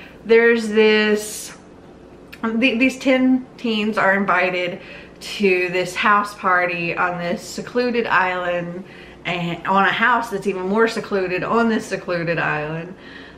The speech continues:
And, um, the host that apparently, uh, you know, that they all think invited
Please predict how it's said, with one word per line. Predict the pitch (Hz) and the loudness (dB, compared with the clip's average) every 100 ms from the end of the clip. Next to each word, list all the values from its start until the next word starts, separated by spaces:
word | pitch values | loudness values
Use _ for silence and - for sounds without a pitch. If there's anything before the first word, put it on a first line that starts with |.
| - - | -18 -4
And, | 196 185 185 180 180 180 180 | -2 2 2 0 -4 -8 -8
um, | 170 170 165 170 185 - - - - - | -4 -2 -2 -6 -8 -14 -20 -20 -20 -14
the | 196 226 | 0 0
host | 226 277 269 269 269 214 - - - - - - - | 2 4 6 6 2 -8 -16 -18 -20 -20 -20 -20 -16
that | 196 208 202 | -2 2 2
apparently, | 208 214 - 190 196 | 2 0 0 0 0
uh, | 170 175 - | 0 -4 -6
you | 196 | -4
know, | 180 | -2
that | 165 175 | -2 0
they | 190 185 | 2 4
all | 190 | 4
think | 190 196 196 | 2 -2 -2
invited | 175 170 185 202 190 175 180 | -4 2 2 2 2 0 0